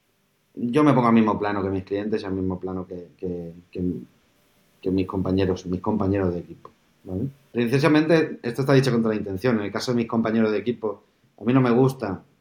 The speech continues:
hablar de "soy su líder", "soy", somos compañeros de equipo y yo intento abrirles puertas en lo que puedo y generar un entorno donde podamos todos trabajar cómodos y, y yo también me incluyo. Entonces, la, la, yo creo que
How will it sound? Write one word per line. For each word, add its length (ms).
hablar 280
de 100
"soy 200
su 260
líder", 400
"soy", 320
somos 220
compañeros 400
de 60
equipo 480
y 140
yo 300
intento 360
abrirles 340
puertas 540
en 160
lo 100
que 100
puedo 380
y 80
generar 360
un 100
entorno 520
donde 320
podamos 360
todos 360
trabajar 440
cómodos 360
y, 40
y 500
yo 100
también 260
me 100
incluyo. 420
Entonces, 440
la, 160
la, 380
yo 160
creo 160
que 320